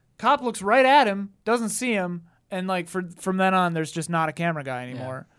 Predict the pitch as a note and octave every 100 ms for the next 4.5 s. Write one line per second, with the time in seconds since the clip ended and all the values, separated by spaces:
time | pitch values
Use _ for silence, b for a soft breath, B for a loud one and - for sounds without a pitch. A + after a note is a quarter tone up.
0 | b b F3 F3+ E3 E3 E3+ E3+ D#3 E3+
1 | D#3 D#3 D3 D3 C#3+ C3+ D#3 G#3 B3+ E3
2 | F3 F3 C#3+ - - D#3 A#2 C#3 C3+ -
3 | G#2 G2 - D3+ B3 B3 A#3 F#3 D#3 C#3+
4 | - C#3+ C3+ A#2